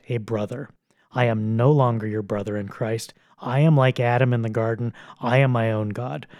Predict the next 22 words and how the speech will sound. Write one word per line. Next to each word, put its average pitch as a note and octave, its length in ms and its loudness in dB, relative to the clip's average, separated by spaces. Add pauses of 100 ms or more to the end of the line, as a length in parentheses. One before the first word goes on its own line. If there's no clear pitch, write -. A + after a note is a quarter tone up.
(140)
I B2 100 0
am A#2+ 140 -2
serving C3+ 480 2
the B2 80 0
God A2 440 -2 (160)
who C3 180 2
is A2+ 140 0
named A#2+ 380 2
love G#2+ 460 -2 (240)
and A#2 200 0
not A#2 260 0
the C3+ 60 0
God A2+ 360 -4
from A2+ 220 -6
whom A2+ 260 -2
the G#2+ 100 -4
love A2 300 -2
we A2 160 -4
have G#2+ 100 -4
been G#2+ 220 -6
given G#2+ 420 -6 (260)
flows." B2 600 -6